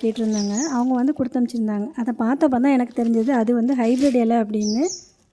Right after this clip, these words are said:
அதை வந்து பார்த்திங்கன்னா நீர் வல்லாரை அப்படின்னு சொல்லுவாங்க, அப்படி இல்லைன்னா சைனீஸ் மணி பிளான்ட் அப்படிங்கிறாங்க. அது வந்து வல்லாரையில ஒரு வகை, அவ்வளோதாங்க.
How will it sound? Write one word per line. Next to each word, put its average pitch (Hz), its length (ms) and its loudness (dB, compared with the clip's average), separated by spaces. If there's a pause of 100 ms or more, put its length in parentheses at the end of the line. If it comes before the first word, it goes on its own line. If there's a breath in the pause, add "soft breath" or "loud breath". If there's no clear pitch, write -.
அதை 262 200 -6
வந்து 302 220 4
பார்த்திங்கன்னா 269 380 -2
நீர் 294 300 2
வல்லாரை 247 420 0
அப்படின்னு 220 180 -4
சொல்லுவாங்க, 226 400 -4
அப்படி 226 220 -2
இல்லைன்னா 240 140 -2 (100)
சைனீஸ் 277 360 2
மணி 247 220 0
பிளான்ட் 240 340 -2
அப்படிங்கிறாங்க. 214 440 -4
அது 233 360 -4
வந்து 254 320 0
வல்லாரையில 269 440 2
ஒரு 233 180 2
வகை, 247 400 -2
அவ்வளோதாங்க. 220 600 0